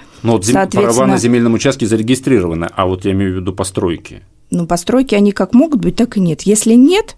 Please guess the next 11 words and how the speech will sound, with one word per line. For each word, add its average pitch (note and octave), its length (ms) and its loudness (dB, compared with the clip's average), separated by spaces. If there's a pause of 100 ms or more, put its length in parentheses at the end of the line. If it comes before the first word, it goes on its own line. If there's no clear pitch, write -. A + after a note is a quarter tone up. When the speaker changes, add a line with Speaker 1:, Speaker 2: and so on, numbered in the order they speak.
Speaker 2:
то, - 100 -8
значит, B3+ 240 0
вы B3 120 4
покупаете G#3+ 600 -2
земельный F3 480 0
участок, - 500 -6
потому - 360 -4
Speaker 1:
Мгм. - 20 2
Speaker 2:
что D3+ 280 -2
объекты, A#3 580 -2
они, F3 460 2